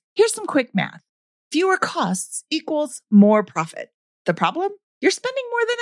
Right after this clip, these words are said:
ever on operations, materials, deliveries, software, and more. So why not reduce your costs and headaches with NetSuite by Oracle? NetSuite is the number one cloud financial system, bringing accounting, financial management, inventory, and H R into one platform and one source of truth.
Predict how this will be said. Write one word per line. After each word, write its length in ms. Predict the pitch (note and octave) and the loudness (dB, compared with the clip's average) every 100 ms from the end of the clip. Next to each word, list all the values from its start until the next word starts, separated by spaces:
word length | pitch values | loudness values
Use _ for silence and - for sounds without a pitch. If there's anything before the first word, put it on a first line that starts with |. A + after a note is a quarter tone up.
| A4+ | 0
ever 140 | E4 | 2
on 120 | E3+ | 2
operations, 720 | D#3 F3+ C#3 A#3+ D4 D#4 D4 | 0 -6 -4 -2 -2 -6 -6
materials, 720 | G#3+ - - E4+ E4+ E4 C#4+ | -6 -8 -4 0 2 2 0
deliveries, 600 | - F3+ C#4+ D#4+ D#4 - | -2 -2 0 0 -2 -4
software, 480 | - C4+ - D#4+ D#4+ | -6 -8 -6 -2 0
and 200 | C4+ A#3+ | 2 4
more. 340 | A#3 A#3+ - - _ | 4 2 -2 -8 _
So 160 | - D#4+ | -4 -2
why 220 | C4+ C4+ | 2 0
not 180 | G#4+ - | 0 -4
reduce 300 | D#4+ D4+ - | -4 -4 -4
your 80 | B3+ | -8
costs 440 | - D4 G3+ - _ | -2 -2 -2 -6 _
and 240 | C4+ D4 C4+ | -4 -2 -2
headaches 460 | A#3 C#4+ E3 - - | -4 -4 -4 -6 -8
with 160 | A#3+ A3 | -4 -2
NetSuite 540 | C4+ F4 - E3+ D#3+ - | -2 -4 -2 -2 -2 -2
by 120 | A#3+ | -2
Oracle? 480 | D#3 D3+ - - - _ _ - | 0 0 -2 -12 -20 _ _ -4
NetSuite 400 | A#3 - F4+ F#4 | -4 -2 -4 0
is 140 | A3 F#3 | 0 0
the 100 | E3+ | 0
number 300 | E3 G3+ E4 | 0 2 2
one 260 | A3+ G#3 | 2 2
cloud 380 | G3+ G#3 A3 A#3 | 0 -2 -4 -2
financial 400 | C4+ G#3 G3+ G3+ | 0 2 0 -4
system, 400 | - D#3+ - - | -6 -8 -8 -12
bringing 400 | D#3 F3+ E3 D3 | -2 0 0 -2
accounting, 500 | C#3+ B3 C4+ D4 C4 | -6 -4 -2 -4 -4
financial 400 | G3 D#3+ C3 - | -4 -6 -8 -6
management, 500 | E3+ B3+ A#3 A#3+ B3 - | -4 -2 -2 -6 -8 -6
inventory, 680 | C#4 D#4 E4+ D4+ D4 D4 - G#3+ | -4 -2 -4 -6 -4 -4 -4 -4
and 240 | C#4 C#4+ | -2 -2
H 240 | C4+ C4 | -4 -4
R 180 | C4+ C4 | -4 -2
into 240 | - G#3 F3+ | 2 2 2
one 380 | D#3+ F3 D4+ | 0 0 0
platform 520 | D4+ B3+ B3+ B3+ B3 A#3 | -2 -4 -4 -6 -6 -6
and 280 | - D3+ C3+ | -6 -8 0
one 180 | E3+ A3+ | 2 2
source 280 | A3 G3+ G3+ | 0 -4 -6
of 100 | F#3 | -10
truth. 240 | - - | -14 -18